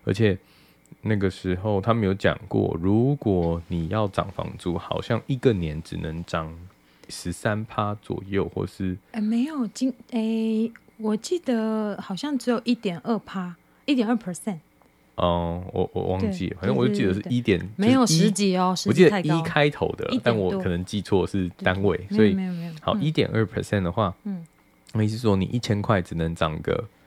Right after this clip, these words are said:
Speaker 1: 十、三块。
Speaker 2: 十二、十二块、十三块，
Speaker 1: 对。
Speaker 2: 对。<laughs> 增效呀，
Speaker 1: 然后，
Speaker 2: 有涨跟没涨一样。
Speaker 1: 然后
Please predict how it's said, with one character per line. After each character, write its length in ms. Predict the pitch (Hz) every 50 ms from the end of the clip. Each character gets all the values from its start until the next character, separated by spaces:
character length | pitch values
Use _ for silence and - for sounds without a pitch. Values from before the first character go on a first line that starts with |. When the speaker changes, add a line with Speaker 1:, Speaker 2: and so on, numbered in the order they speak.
| _ _ _ _ -
Speaker 1:
十、 420 | - - - - - 87 85 90 92 - _
三 280 | - - - - 196 202
块。 140 | - - -
Speaker 2:
十 40 | -
二、 60 | - -
十 140 | - - 202
二 80 | 208
块、 180 | 208 - 226 208
十 120 | - -
三 180 | 151 - 180 175
块， 180 | 170 - 185 165
Speaker 1:
对。 100 | - -
Speaker 2:
对。 80 | 170 -
<laughs> 100 | - 123 - _ _ _ - - - _ _
增 220 | - - 180 180 165
效 340 | - - 226 202 175 160
呀， 160 | 156 160 147 156
Speaker 1:
然 100 | 160 95
后， 40 | 98
Speaker 2:
有 60 | 113
涨 120 | 120 117 113
跟 100 | 175 175
没 140 | 170 165 156
涨 180 | - 160 147
一 20 | 110
样。 80 | 104 107
Speaker 1:
然 80 | 117
后 80 | 123